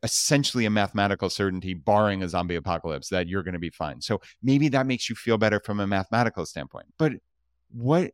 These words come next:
what about flexibility? Okay, again, somebody who has twenty million, you can potentially have a lifestyle that costs, whatever, half a million dollars a year very easily. But okay, are you really gonna run out of money? Is that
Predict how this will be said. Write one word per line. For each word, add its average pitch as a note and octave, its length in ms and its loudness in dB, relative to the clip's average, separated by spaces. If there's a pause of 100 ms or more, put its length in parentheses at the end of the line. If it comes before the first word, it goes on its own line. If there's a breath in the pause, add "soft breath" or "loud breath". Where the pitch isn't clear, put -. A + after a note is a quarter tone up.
(100)
what C3+ 200 2
about C#3+ 240 4
flexibility? A2 720 -2 (260)
Okay, G2+ 400 2 (340)
again, A#2 220 6
somebody B2 340 6
who A#2+ 140 4
has A2+ 260 4
twenty A2+ 240 2
million, G#2+ 240 2 (500)
you B2+ 220 2
can A2+ 580 2 (280)
potentially A#2+ 560 0
have A2 180 2
a G#2 60 4
lifestyle G#2+ 560 6
that G2+ 160 2
costs, A2 500 0 (680)
whatever, F2+ 440 -2 (240)
half A2 260 0
a A2+ 60 -4
million A2 240 2
dollars G#2 280 2
a A2+ 40 -2
year B2+ 200 4
very A2 280 2
easily. B2+ 240 0
But A2+ 220 4 (720)
okay, G#2 420 4
are C#3+ 60 2
you B2+ 200 -2 (120)
really G3 340 4
gonna E3 220 2
run C#3+ 180 4
out C#3 100 4
of C3 80 2
money? B2+ 220 0 (160)
Is B2+ 140 0
that C#3+ 140 2